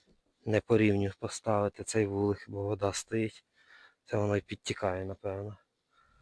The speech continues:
Клас. Що, буду гнізда робити? Гнізда буду робити. Перший раз. Фу,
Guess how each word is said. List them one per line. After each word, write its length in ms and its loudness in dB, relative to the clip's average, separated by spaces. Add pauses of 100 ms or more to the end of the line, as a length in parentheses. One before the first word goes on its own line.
(360)
Клас. 520 6 (1040)
Що, 200 2
буду 260 2
гнізда 580 2 (1300)
робити? 680 2 (1300)
Гнізда 520 -4
буду 280 -6
робити. 340 -8 (760)
Перший 440 8
раз. 420 2 (2750)
Фу, 460 12